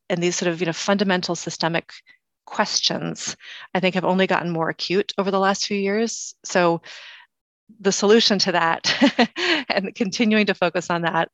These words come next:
you know, I see as being continuing questions sort of at the, at the heart of, of health, healthcare and health law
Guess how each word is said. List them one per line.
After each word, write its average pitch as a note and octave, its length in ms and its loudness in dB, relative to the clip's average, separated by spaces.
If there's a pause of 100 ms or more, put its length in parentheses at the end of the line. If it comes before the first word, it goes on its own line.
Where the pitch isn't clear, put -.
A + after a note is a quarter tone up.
you F#3 80 -4
know, F3 80 -2
I F3 120 4
see F3 240 0
as E3 100 0
being E3 460 -2 (360)
continuing F#3 560 2
questions F3+ 480 2
sort E3+ 140 -2
of - 80 -8
at F3 140 0 (100)
the, E3+ 260 -2
at F3 140 -4
the E3 80 -2
heart - 480 0 (420)
of, E3+ 340 2
of E3+ 140 0
health, - 460 -2
healthcare F3 500 -2
and E3 100 0
health E3 220 -2
law D#3+ 360 0